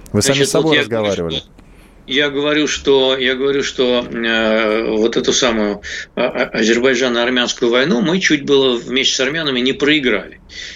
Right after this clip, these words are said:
Speaker 2: А, и лишь, э, э, в общем, политическое чутьё Путина, э, отдадим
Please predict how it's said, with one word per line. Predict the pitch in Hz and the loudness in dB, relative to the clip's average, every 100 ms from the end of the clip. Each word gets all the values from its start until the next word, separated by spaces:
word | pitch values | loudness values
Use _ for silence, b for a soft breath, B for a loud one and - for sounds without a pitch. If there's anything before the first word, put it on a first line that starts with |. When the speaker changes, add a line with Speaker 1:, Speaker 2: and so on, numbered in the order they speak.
| B - | B -8
Speaker 2:
А, | 117 110 - | -4 -2 -2
и | 117 | -2
лишь, | 123 135 - - | 0 0 0 0
э, | 117 | 0
э, | 113 113 107 - 117 110 107 107 117 | 2 0 -2 -4 -2 -2 0 -2 -2
в | 101 113 | 0 2
общем, | - 113 98 | 2 0 2
политическое | 120 127 127 - - 117 110 | 2 2 0 -2 0 0 0
чутьё | - 123 - 117 107 | -2 -2 0 2 2
Путина, | 104 123 135 107 98 - B B B B - | 0 0 0 -2 -6 -12 B B B B -8
э, | - 113 107 107 104 107 113 107 | -4 0 2 2 2 2 0 -2
отдадим | 107 117 113 | 0 0 0